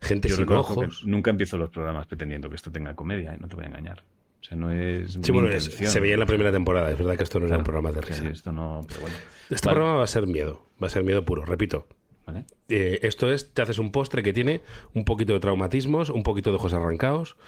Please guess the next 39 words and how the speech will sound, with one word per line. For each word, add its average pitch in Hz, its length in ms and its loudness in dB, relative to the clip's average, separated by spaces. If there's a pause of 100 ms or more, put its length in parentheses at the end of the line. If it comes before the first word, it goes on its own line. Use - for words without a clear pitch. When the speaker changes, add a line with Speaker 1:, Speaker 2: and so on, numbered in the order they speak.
(160)
Speaker 2:
Vale. 90 160 -6
Speaker 1:
una 110 160 2
pizquita 101 400 0
de 92 80 4
lengua 90 240 4
arrancada, 135 720 0 (300)
Speaker 2:
Lo 87 100 -6
veo. 92 160 2
Speaker 1:
eh, 85 560 -2 (960)
cuerpos 110 340 2
destrozados, 131 840 2 (280)
Speaker 2:
Ok. 85 120 -6
Speaker 1:
Gente 131 240 2
muerta, 104 300 0 (140)
gente 113 240 2
Speaker 2:
Vale. 110 140 4
Speaker 1:
real 113 140 4
muerta. 95 280 0
O 95 40 -12
sea, 90 160 -2
en 85 120 -2
realidad 82 260 0
vamos 95 160 0
a - 40 -6
hablar 85 200 -2
de 82 80 -2
eso. - 180 -12 (300)
Speaker 2:
Vale. 82 260 -6
Speaker 1:
Eh, 92 200 2
porque 120 420 0
vamos 120 340 0
con 85 560 -4 (400)
un 98 260 0
nuevo 104 300 2
capítulo 107 480 0
de 131 260 0
Estirando 95 460 0
el 90 80 2
Misterio. 113 600 0